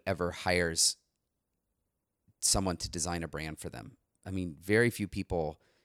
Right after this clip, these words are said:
in their lives ever hire a graphic designer to create a brand for them. So I get a lot because my Google ranking is really high.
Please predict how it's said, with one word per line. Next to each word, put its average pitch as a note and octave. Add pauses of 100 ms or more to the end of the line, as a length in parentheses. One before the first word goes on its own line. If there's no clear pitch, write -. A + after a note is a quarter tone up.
(140)
in G#2
their F2
lives E2 (100)
ever F2
hire E2+
a D#2
graphic D2+
designer D2+ (100)
to F2
create D#2
a D2+
brand -
for -
them. G1+ (500)
So F#2 (840)
I G#2+
get A#2+
a A#2+
lot G2
because G2+
my F#2
Google G2+
ranking B2+
is D3+
really D#3+
high. E3